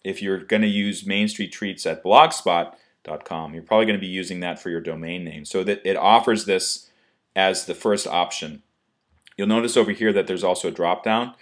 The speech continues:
So if you want to, you can choose dot net or dot org or dot info or dot biz. Stick with dot com. Um,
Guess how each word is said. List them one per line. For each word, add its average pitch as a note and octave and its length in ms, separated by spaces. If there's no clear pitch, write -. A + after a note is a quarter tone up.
So - 140
if F3 100
you G2 80
want G#2+ 260
to, G#2 100
you F2 80
can F2 120
choose F2+ 360
dot E2+ 260
net F#2 220
or F2 80
dot E2 340
org F#2 320
or E2 40
dot D#2+ 200
info F2+ 280
or E2 120
dot D#2+ 260
biz. F#2+ 380
Stick - 280
with E3 140
dot A2 240
com. F#2 460
Um, F2+ 320